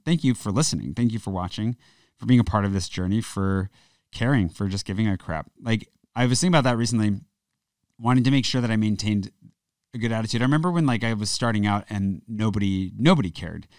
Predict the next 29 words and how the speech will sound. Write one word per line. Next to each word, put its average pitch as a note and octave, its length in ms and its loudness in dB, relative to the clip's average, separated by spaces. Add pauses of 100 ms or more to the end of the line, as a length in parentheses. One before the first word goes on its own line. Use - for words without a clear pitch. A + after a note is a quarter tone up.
(380)
And A2 80 -2
I - 20 0
was A2+ 120 0
working B2 180 -2
so D3 180 0
hard G#2+ 420 2 (960)
just B2 180 -8
to A#2+ 60 -4
get B2 140 -2
anyone's A2 360 0
attention. F2 640 -4
And G#2 320 -2 (340)
obviously E3 400 2
my D3 160 4
relationship A2+ 680 -2
to A2 400 -2
my G2 180 -2
need G#2+ 240 4
for A#2 120 0
attention G2 400 -2
has G#2 280 -2
changed D#3+ 440 2
and A2 180 0
gotten G2+ 220 -2
much C#3 240 2
healthier G2 540 -4
over G#2 180 -2
the G2+ 80 0
years. C#3 340 0